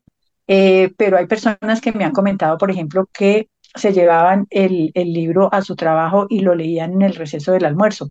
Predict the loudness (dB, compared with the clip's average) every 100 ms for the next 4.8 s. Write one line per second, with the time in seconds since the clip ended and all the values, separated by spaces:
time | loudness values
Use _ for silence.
0 | _ -10 -6 -2 -2 -4 -20 -20 _ -20
1 | 0 2 2 2 0 2 2 2 4 4
2 | 2 0 -2 -2 0 0 0 0 0 0
3 | 0 -2 -2 -2 2 2 0 _ -2 2
4 | 0 0 -4 0 2 2 0 -2